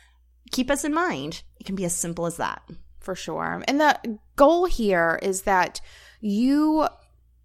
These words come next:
Speaker 2: want to keep yourself top of mind to the people who you are working with. So it's telling them, "Next time you see someone who needs me, remember me."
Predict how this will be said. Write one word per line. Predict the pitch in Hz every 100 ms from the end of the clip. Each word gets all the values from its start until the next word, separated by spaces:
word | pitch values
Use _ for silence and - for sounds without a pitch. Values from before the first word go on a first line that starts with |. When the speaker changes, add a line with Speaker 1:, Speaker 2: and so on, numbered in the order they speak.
| _ _ -
Speaker 2:
want | - 190 208 226 214 214
to | - 220 196 185 175 170 170 - - - - - - - _ _ _ _ _ _ _
keep | - 240 240
yourself | 226 226 - 185 175 -
top | - 185 185 196
of | 180
mind | 165 165 190 285 302
to |
the | 202
people | 208 - 185 190 180
who | 175
you | 170 156
are | 139
working | - - 76
with. | - -
So | 208
it's | 220 -
telling | - 277 277 220
them, | 160 131 - - -
"Next | 175 -
time | 247 262
you | 285
see | - 302
someone | 302 285
who | 277 294
needs | 240 208 -
me, | 202 190
remember | 190 165 151 139
me." | 135 - 139